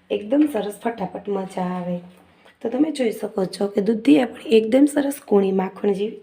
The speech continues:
છે. હવે આ દૂધીને આપણે સાઈડ પર રાખી દઈશું અને હવે દૂધીને આપણે ખમણી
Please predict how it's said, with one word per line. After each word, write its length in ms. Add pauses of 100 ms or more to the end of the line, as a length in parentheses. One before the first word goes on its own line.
છે. 120 (580)
હવે 120
આ 120
દૂધીને 300
આપણે 320
સાઈડ 240
પર 160
રાખી 320
દઈશું 340 (460)
અને 140
હવે 180
દૂધીને 360
આપણે 200 (100)
ખમણી 320